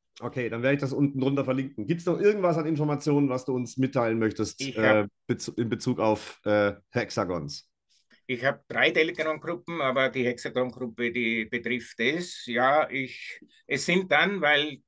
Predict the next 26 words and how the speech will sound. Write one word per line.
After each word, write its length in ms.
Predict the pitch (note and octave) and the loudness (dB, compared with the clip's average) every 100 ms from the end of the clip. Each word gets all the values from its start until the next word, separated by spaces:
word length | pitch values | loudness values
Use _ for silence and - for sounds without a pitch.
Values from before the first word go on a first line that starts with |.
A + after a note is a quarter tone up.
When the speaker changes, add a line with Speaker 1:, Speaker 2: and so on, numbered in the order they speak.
| - | -10
Speaker 2:
die 140 | D3 | -4
Erdstrahlen 520 | C#3+ D#3 - A#2 A2+ A2 | 0 0 -2 -4 -6 -4
kommen 220 | B2+ B2 | -4 -2
natürlich 340 | A#2+ A#2 A#2 A#2 | -2 -2 -6 -6
voll 200 | A#2 A#2+ | -6 -6
zur 180 | B2+ | -8
Geltung, 460 | A#2 A2+ - F#3 F3+ | -6 -6 -4 -4 -4
das 180 | B2+ A#2 | -6 -8
ist 160 | A2+ | -10
klar. 440 | - E2+ G#2 F3 F#3 _ - - - - - | -8 -6 -4 -4 -8 _ -20 -20 -20 -20 -4
Ähm, 800 | C#3 C#3 C#3+ C#3 C#3 B2+ A2+ _ _ _ _ _ - | 2 6 6 6 2 -4 -14 _ _ _ _ _ -4
die, 760 | C#3+ C#3+ C#3+ C#3 C#3 C3+ A#2 _ _ _ | 0 0 0 0 0 -2 -6 _ _ _
weil 240 | B2 C3+ C3 | -2 -2 -2
es 180 | - | -6
gibt 200 | - D#3+ | -4 -4
ja 100 | C#3+ | 0
natürliches 600 | C#3 C3+ C3+ C#3+ B2+ A#2 | 0 0 0 -2 0 -4
Feld. 280 | - G2+ G#2 | -4 -8 -6
Wir 140 | A#2+ A2+ | -6 -4
haben 180 | C#3 | 0
ja 120 | C#3 C#3 | 2 0
Strahlensucher, 680 | - A2+ A#2+ A#2 F#3+ F#3+ G#3 | 0 -2 -2 -2 -4 -4 -6
wir 120 | E3 B2 | -6 -4
haben 160 | B2+ | -6
Strahlenflüchter 960 | A2+ G#2+ F#2+ G#2 - G3 - G3 G3 F#3 _ - - - _ | -8 -6 -6 -6 -6 -6 -4 -6 -6 -8 _ -20 -20 -20 _
und, 1040 | - D#3+ E3 E3 E3 D#3+ D#3 D#3 D3+ D3+ | 0 4 4 4 4 2 0 -2 -2 -6